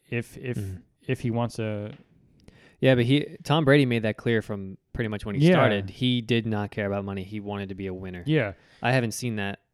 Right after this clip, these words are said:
Speaker 1: No.
Speaker 2: from Judge.
Speaker 1: But my thing is, like, you're already making so much money.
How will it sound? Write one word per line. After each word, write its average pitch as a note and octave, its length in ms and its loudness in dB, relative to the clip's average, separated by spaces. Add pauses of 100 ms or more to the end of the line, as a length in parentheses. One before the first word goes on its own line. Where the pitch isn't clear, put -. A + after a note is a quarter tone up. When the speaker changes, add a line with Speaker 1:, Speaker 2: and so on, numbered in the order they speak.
Speaker 1:
No. C3+ 340 -4
Speaker 2:
from G#2+ 80 -6
Judge. G2+ 420 -4
Speaker 1:
But E3+ 240 2 (720)
my F3 200 -6
thing F3+ 220 -4
is, D3+ 200 -6
like, C#3 200 -6
you're C#3+ 120 -10
already D#3 260 -4
making C#3 340 -6
so C3 400 -4
much B2 320 -4
money. A2+ 440 -8